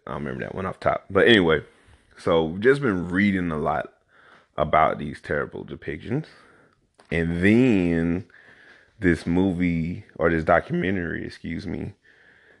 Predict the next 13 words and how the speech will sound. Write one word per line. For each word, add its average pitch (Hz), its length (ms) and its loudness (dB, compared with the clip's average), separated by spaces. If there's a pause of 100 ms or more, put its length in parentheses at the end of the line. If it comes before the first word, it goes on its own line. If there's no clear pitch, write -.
(120)
drops, - 800 0 (960)
um, 78 600 -2 (200)
I - 40 -16
guess - 180 0
a 76 60 -8
couple 82 340 -2
weeks 80 220 -2
ago 76 140 -4
at 69 120 0
this 78 140 -6
point, 76 360 -6 (140)
on 80 360 -2
Shudder, 107 920 2